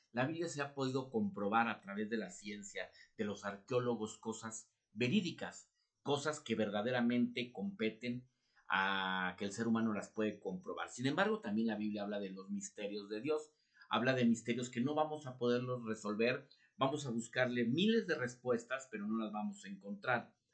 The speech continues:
Al final, no las vamos a encontrar porque esa es parte también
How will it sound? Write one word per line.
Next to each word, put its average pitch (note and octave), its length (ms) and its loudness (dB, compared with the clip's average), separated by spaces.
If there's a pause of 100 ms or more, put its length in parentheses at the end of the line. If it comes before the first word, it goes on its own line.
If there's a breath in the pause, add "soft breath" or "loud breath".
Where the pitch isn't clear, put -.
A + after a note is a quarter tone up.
(140 soft breath)
Al A#2+ 180 4
final, F3+ 460 0 (420)
no C3 120 4
las D3+ 140 6
vamos C#3+ 280 2
a B2 40 -6
encontrar A2 760 0
porque G2+ 560 -4
esa C3+ 160 -4
es - 120 -10
parte B2 480 2
también A2 600 0